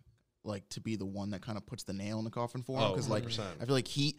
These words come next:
Speaker 1: Wang Nan was the one who did it with Bam at the beginning of
Speaker 2: Mm-hmm.
Speaker 1: season two, and I feel like it would just, again, just, like, not metaphor, but, like, because of their relationship that, or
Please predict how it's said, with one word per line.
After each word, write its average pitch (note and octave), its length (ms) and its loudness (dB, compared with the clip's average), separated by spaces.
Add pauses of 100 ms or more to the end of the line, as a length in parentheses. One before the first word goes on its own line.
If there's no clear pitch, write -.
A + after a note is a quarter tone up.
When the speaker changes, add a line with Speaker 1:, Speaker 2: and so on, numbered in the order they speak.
(120)
Speaker 1:
Wang D3+ 220 6
Nan D#3+ 160 8
was C#3 80 8
the C#3+ 60 6
one C3+ 60 6
who C3 80 6
did A#2+ 160 6
it A#2+ 80 4
with A#2 160 4
Bam A2+ 420 2
at - 40 -6
the A#2+ 60 2
beginning A2+ 240 4
of G#2+ 60 6
Speaker 2:
Mm-hmm. - 20 4
Speaker 1:
season G2+ 260 -2
two, G#2 140 -2
and G2 80 -2
I G#2+ 40 0
feel A#2 200 2
like G#2+ 140 4
it A2+ 40 2
would A2+ 80 0
just, A2 140 -2 (120)
again, A2+ 380 4
just, G#2+ 240 -2 (600)
like, G2 200 -2 (220)
not B2 100 2
metaphor, G#2+ 400 4
but, A2+ 140 2
like, G#2+ 200 4 (520)
because C3 340 8
of A#2 100 2
their A2+ 140 6
relationship A2 600 2
that, G2+ 120 -2
or G2+ 200 -2